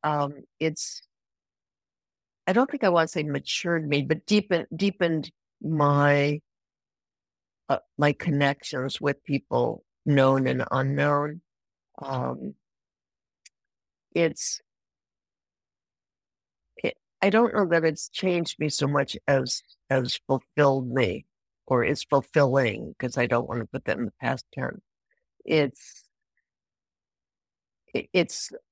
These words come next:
a wonderful thing. You know, this is every-, everybody can sit at a table and just say, "Oh, you know, if you had to write a letter, who would you write to?" You know, it's, it's, it's about listening.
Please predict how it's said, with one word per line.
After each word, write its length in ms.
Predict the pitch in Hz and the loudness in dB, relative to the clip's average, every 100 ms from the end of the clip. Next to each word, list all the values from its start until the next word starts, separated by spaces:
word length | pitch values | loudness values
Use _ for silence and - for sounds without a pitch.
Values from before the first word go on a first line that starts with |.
| _ - | _ 0
a 80 | 180 | 2
wonderful 640 | 175 196 202 170 151 151 - | 6 4 2 -4 -8 -10 -10
thing. 100 | - 170 | -8 -2
You 80 | 165 | 0
know, 80 | |
this 260 | 165 208 208 | 0 -2 -4
is 220 | 185 - - _ _ | -6 -8 -16 _ _
every-, 300 | 180 175 180 - | 0 0 -2 -4
everybody 760 | - 165 147 156 156 160 156 - - - _ _ _ _ _ _ - | -6 -4 0 0 0 -2 -4 -6 -10 -16 _ _ _ _ _ _ -4
can 140 | 185 165 | -2 0
sit 260 | - 175 | 0 2
at 160 | 160 151 | 2 2
a 60 | |
table 440 | 143 165 175 160 147 | 2 4 4 2 -4
and 140 | 151 | -4
just 240 | 147 139 - | -4 -6 -2
say, 480 | 143 135 135 120 - _ _ _ _ _ 180 | 2 2 2 -2 -10 _ _ _ _ _ 2
"Oh, 400 | 214 175 - - _ _ _ | 4 4 0 -10 _ _ _
you 140 | 151 143 | -2 0
know, 380 | 139 131 - _ - - _ _ _ _ | 0 0 -4 _ -18 -18 _ _ _ _
if 140 | 190 190 | -4 0
you 100 | 202 | 2
had 200 | 196 190 | 2 0
to 100 | 175 | 0
write 200 | 170 160 | 0 2
a 40 | 160 | 2
letter, 280 | 175 160 | 2 2
who 160 | 151 151 | -2 -4
would 140 | 151 | -4
you 100 | 151 151 | -2 2
write 280 | 156 160 - | 2 0 -6
to?" 180 | - - - _ - | -10 -12 -16 _ -8
You 120 | 139 | -4
know, 200 | 131 135 | -2 -2
it's, 240 | - 143 - _ - _ | -4 -6 -12 _ -20 _
it's, 340 | - 180 - - _ _ | -4 -2 -6 -14 _ _
it's 200 | - 180 | -8 -4
about 320 | 175 160 147 - | 0 2 0 0
listening. 600 | 160 - - 175 190 | -4 -4 -4 -4 -4